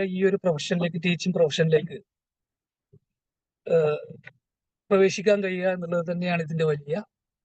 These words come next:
നേട്ടവും. അപ്പൊ എന്തായാലും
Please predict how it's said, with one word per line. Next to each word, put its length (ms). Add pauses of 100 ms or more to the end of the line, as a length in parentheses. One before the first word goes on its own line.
(440)
നേട്ടവും. 420 (2250)
അപ്പൊ 160
എന്തായാലും 460